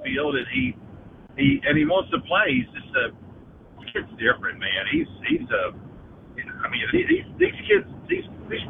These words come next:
players, these athletes are just different or just kind of wacko. You know, I mean, they don't, I, I don't wanna call them Michael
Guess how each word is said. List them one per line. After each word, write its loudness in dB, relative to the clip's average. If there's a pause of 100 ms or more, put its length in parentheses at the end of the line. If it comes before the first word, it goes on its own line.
players, 10
these -6
athletes 2
are -4
just -10
different 6
or 4
just -6
kind 6
of -6
wacko. 4 (320)
You 2
know, 10
I 8
mean, 2
they 8
don't, 2 (960)
I, 4 (160)
I 6
don't 4
wanna -4
call 0
them -16
Michael 2